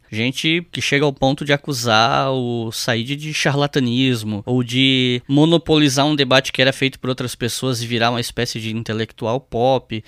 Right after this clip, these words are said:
que toda vez que o Said recebe uma crítica acadêmica,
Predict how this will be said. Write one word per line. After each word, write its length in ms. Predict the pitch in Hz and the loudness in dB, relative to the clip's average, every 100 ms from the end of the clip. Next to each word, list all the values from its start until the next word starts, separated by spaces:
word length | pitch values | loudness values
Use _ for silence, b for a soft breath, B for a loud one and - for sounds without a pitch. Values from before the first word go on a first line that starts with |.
| b | b
que 480 | 127 120 113 113 117 | -4 -2 -2 -6 -6
toda 220 | - 147 | 0 2
vez 220 | 143 147 - | 6 4 2
que 100 | 143 | -4
o 60 | |
Said 440 | - 127 135 135 131 | 0 0 0 0 -2
recebe 380 | 127 - 131 | -2 -2 -2
uma 160 | 135 127 | -2 -4
crítica 380 | - 123 - 131 | -4 -6 -6 -6
acadêmica, 760 | - 117 117 123 117 127 117 | -4 -2 0 0 -2 0 -2